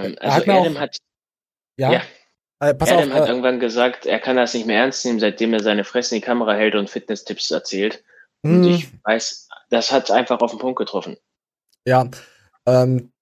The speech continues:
Speaker 2: der Thunfisch hat uns, wo ich die erste Show gemacht habe, ich werde auch nichts zeigen, ich bin keine Snitch, ähm, hat er mir auf Instagram eine Nachricht auch gemacht. Äh, die hast du ja gehört, die Nachricht, die er mir geschickt hat. Also nichts,
Speaker 1: Boah, was
Speaker 2: äh,
Speaker 1: war das nochmal?
Speaker 2: nicht vorher geschrieben und so.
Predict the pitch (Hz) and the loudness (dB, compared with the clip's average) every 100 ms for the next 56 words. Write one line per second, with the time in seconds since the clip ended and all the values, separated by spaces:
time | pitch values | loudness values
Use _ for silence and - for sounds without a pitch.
0 | _ _ 135 127 - 196 196 170 165 147 | _ _ 2 2 2 2 2 2 2 0
1 | 147 123 139 156 143 156 175 - 160 139 | -2 -2 -2 2 2 2 0 2 2 2
2 | 113 - 107 - 131 131 107 - 107 104 | -2 -6 -8 -4 -2 -2 -4 -6 -6 -6
3 | 101 - 117 101 95 113 - - - - | -8 -10 -8 -6 -6 -6 -10 -14 -20 -20
4 | - - 135 139 139 135 131 - _ _ | -20 -6 0 2 2 0 -4 -8 _ _
5 | _ - - 139 147 147 139 165 - 139 | _ -10 -2 0 2 2 2 0 -2 0
6 | 151 165 175 120 131 135 160 175 139 107 | 2 2 0 -2 -2 0 0 0 -4 -4
7 | 117 117 107 104 - - 113 117 113 - | -6 -4 -6 -6 -10 -12 -8 -6 -6 -12
8 | 87 - _ - 143 160 208 170 147 165 | -18 -20 _ -4 0 2 4 4 4 4
9 | 135 - _ - 127 120 110 - 120 113 | 2 -6 _ -6 -2 -2 -4 -8 -6 -6
10 | 110 - 131 107 - _ _ _ _ - | -8 -8 -8 -10 -10 _ _ _ _ -6
11 | 131 165 202 - 151 151 - 113 107 101 | -2 -2 -2 -4 -4 -4 -4 -4 -4 -6
12 | 90 90 190 - 208 196 180 180 190 214 | -8 -4 -4 2 2 2 0 -4 -4 -4
13 | 226 208 190 180 185 202 | -4 -4 -4 -2 0 0